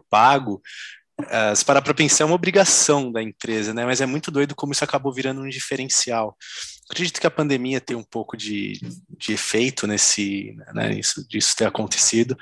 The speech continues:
mas que legal, muito, muito bom saber como que você, ah, quais são os critérios e os processos que passam, né, pela, até a contratação e a seleção de uma empresa desse segmento.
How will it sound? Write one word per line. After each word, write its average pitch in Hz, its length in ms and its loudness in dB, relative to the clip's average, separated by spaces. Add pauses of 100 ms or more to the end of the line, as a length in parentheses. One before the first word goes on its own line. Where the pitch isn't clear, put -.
(440)
mas 110 560 4
que - 120 0
legal, 135 300 4
muito, 127 380 -4
muito 143 260 -2
bom 147 160 4
saber 123 520 2
como 123 240 -6
que - 160 -8
você, 110 760 0 (420)
ah, 107 520 0
quais - 160 2
são - 100 2
os 151 120 2
critérios 123 640 2
e 117 60 -2
os - 100 -2
processos 113 600 -2
que - 100 -12 (100)
passam, 110 540 -2
né, 110 220 -16
pela, 107 200 -6
até 110 240 -4
a 110 60 -2
contratação 110 640 -2
e 113 80 -2
a 113 60 -2
seleção 113 380 -2
de 107 80 -8
uma 110 100 -6
empresa 107 300 -4
desse 107 200 -2
segmento. 113 560 -6